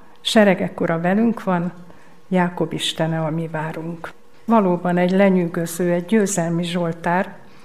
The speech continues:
ami határozott és szilárd hitet sugároz felénk. És egy megragadó bizonyságtétel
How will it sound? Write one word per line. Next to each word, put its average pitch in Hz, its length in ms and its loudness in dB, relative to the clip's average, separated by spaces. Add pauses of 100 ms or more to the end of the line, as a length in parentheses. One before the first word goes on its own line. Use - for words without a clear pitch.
(160)
ami 202 480 2 (140)
határozott 175 880 0
és 175 120 0
szilárd 175 680 -2 (180)
hitet 185 520 0
sugároz 170 680 -2
felénk. 170 560 0 (360)
És 190 200 0
egy 202 120 4
megragadó 185 680 4
bizonyságtétel 208 1400 4